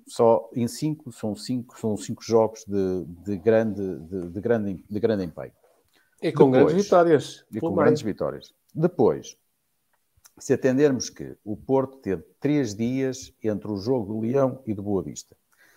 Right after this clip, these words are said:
Speaker 1: sendo que perde um dia e uma noite, porque os jogadores foram, foram descansar para o hotel às cinco da manhã,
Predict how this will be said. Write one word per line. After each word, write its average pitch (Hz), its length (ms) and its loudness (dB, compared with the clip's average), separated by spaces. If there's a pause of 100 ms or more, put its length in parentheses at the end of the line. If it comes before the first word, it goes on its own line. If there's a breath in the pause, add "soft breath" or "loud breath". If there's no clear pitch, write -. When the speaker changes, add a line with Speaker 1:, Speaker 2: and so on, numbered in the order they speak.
(120)
Speaker 1:
sendo 127 440 2
que - 120 -20
perde 98 360 4 (100)
um 160 220 4
dia 92 440 0
e 107 120 -2
uma 113 160 0
noite, 147 420 2 (260)
porque - 220 -18
os 78 80 -8
jogadores 90 400 -2
foram, 69 380 -14 (160)
foram 80 200 -8
descansar 92 460 -4
para 95 140 0
o - 20 4
hotel 87 320 0
às 69 140 -4
cinco 82 240 -12
da 95 100 -2
manhã, 117 460 -2